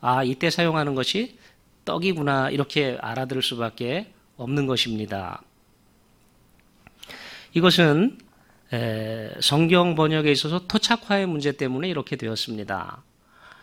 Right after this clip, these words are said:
그러니까 그 나라, 그 문화권에 맞게 성경을 번역한다는 원칙, 그 원칙에 따라서 우리나라 성경이 번역된 거예요. 예를 들면,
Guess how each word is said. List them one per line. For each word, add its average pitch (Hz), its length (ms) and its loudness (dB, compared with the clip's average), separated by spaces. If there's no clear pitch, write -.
그러니까 160 280 2
그 - 120 4
나라, 135 680 4
그 - 120 -2
문화권에 156 920 0
맞게 - 480 2
성경을 156 380 0
번역한다는 131 720 -2
원칙, 117 520 0
그 160 140 -2
원칙에 135 840 0
따라서 160 500 -2
우리나라 139 320 0
성경이 123 360 -4
번역된 110 500 -6
거예요. 95 480 -8
예를 170 220 6
들면, 160 600 0